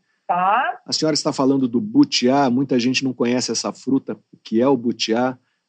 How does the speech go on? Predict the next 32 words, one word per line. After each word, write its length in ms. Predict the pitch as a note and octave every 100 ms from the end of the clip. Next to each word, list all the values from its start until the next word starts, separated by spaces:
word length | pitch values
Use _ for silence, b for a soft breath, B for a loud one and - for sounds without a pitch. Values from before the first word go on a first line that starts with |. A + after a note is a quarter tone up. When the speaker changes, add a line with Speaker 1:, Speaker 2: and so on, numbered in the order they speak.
| -
Speaker 2:
ah, 140 | B2+
e 80 | C3+
como 300 | - A3+ A#3
foi 200 | - F3
o 60 | E3+
processo 600 | D#3+ C#3 - C#3+ C3 B2
de 100 | A#2+
criação 640 | - D#3+ C3 - C#3+ C#3
dessa 320 | B2+ B2 A#2+
despolpadora? 1000 | G#2+ C3 D3+ - C#3+ B2+ A#2 E2+ C#2 -
Speaker 1:
O 100 | -
butiá, 580 | B3+ - D4+ E4 E4+ F4
ele 220 | D4 D4
é 140 | C#4+ D#4
uma 200 | D#4 D#4
frutinha 720 | B3 B3+ - C4+ D4 C#4+ A3+
muito 360 | G3+ G#3+ B3+ D4+
nutriente, 760 | D4 - A3+ G3+ A3+ B3+ B3
assim, 420 | B3 - A#3+ A#3+ A#3 _ _ _
é, 340 | G#3 G#3+ A3 A3+
ela 220 | A3 A3+
é 100 | A#3
uma 220 | A#3+ A#3+
frutinha 380 | - A#3 - A#3+
amarelinha, 560 | A#3 A3 G3+ A3+ B3+ B3
pequena, 640 | _ - B3 C#4 C#4+ G#3+
né, 280 | F#3+ A3+ A#3 -
que 160 | A#3+
ela 200 | B3 C4
está 440 | C#4 - - C4 D4+
aí 480 | D#4 B3+ D#4 C4 A#3 b b b b
na, 240 | A3 A3